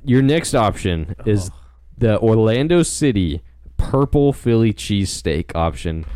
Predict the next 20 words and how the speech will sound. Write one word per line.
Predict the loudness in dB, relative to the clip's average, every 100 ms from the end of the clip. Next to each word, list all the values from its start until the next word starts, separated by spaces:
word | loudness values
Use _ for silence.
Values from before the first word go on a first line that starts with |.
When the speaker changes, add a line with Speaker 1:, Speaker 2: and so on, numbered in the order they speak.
| -12 -14 -10
Speaker 1:
It's | -8
exactly | -6 -4 -4 -2
what | 0 0
it |
sounds | -2 -2 -2 0
like. | -2 -4
It's | -10
a | -10
Philly | -2 2 2
cheesesteak, | 0 -2 -2 -2 -2 -2 -2
but | -4 -2
they | -4
used | 0 0 0 -4 -14 -20 -6
food | 0 0 0
coloring | 0 2 0 -2 -2
to | -4
make | -2 -4 -6 -8
the | -4
bun | 0 0 0 -4 -8 -4
purple, | -2 0 2 2 0